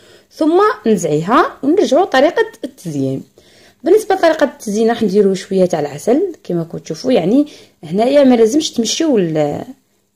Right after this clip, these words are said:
غير حطوه فقط، لان هذاك ال-، القشره تاعها راح تطير لكم، يعني ما تحاولوش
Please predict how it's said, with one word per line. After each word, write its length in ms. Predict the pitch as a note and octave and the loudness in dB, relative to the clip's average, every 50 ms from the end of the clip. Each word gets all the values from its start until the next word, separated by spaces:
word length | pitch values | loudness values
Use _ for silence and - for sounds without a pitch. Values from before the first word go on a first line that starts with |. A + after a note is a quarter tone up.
| _ _ - | _ _ -14
غير 280 | - F3 A#3 D4+ D4 | -8 -2 0 0 0
حطوه 320 | B3+ - - - - - E3+ | 0 -4 -8 -4 -4 -4 -4
فقط، 480 | - - D3+ - - C4+ D4 - - | -2 -4 -8 -6 -4 -6 -6 -4 -6
لان 460 | G#3 - - G3 G3 F#3 F3+ F3 E3+ | -6 -6 -4 -4 -2 -2 0 0 0
هذاك 340 | F3 G3+ G3+ G3 F#3 - - | 0 -2 -2 -2 -4 -6 -6
ال-، 220 | F#3 F3 F3 F3 F3 - - - _ _ | -6 -4 -4 -6 -8 -10 -14 -20 _ _
القشره 320 | _ C4 B3+ - A#3 F#3+ | _ -10 -6 -4 -2 -4
تاعها 360 | F3+ F#3+ G3+ F3+ - - E3 | -4 -4 -8 -10 -8 -8 -8
راح 160 | D#3+ D#3+ - - _ _ | -8 -10 -12 -16 _ _
تطير 480 | - - E3+ D#3 D3+ D3+ - F#3+ F3 D#3+ | -8 -6 -4 -4 -6 -4 -2 -2 -2 -2
لكم، 320 | D3+ - - - C#4+ F4 G#4 - - _ _ _ _ _ _ _ _ _ - | -4 -6 -2 0 0 0 0 -2 -8 _ _ _ _ _ _ _ _ _ -10
يعني 240 | D#3+ D#3+ F3 F3+ F#3 | -6 -2 0 0 0
ما 100 | F#3 F3 | -2 -2
تحاولوش 580 | - - - G3 F3+ F#3 G#3+ C4 D4+ D4 - | -6 -6 -2 0 0 2 2 2 0 0 -2